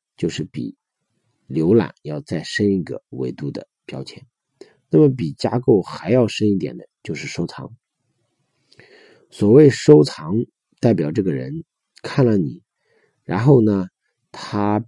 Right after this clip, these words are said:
比较喜欢你，他喜欢你，即便他没有加入购车，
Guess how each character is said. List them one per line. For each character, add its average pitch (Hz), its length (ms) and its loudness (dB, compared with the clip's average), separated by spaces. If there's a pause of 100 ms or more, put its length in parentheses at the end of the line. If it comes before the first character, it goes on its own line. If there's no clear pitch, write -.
比 135 180 -8
较 110 260 2
喜 - 320 -10
欢 104 280 0
你， 143 140 -4 (680)
他 - 220 0
喜 143 180 -4
欢 110 240 2
你， - 260 -6
即 117 260 0
便 135 340 6
他 - 180 -6
没 85 220 0
有 120 160 8
加 120 200 -2
入 123 120 4
购 127 160 6
车， 139 380 0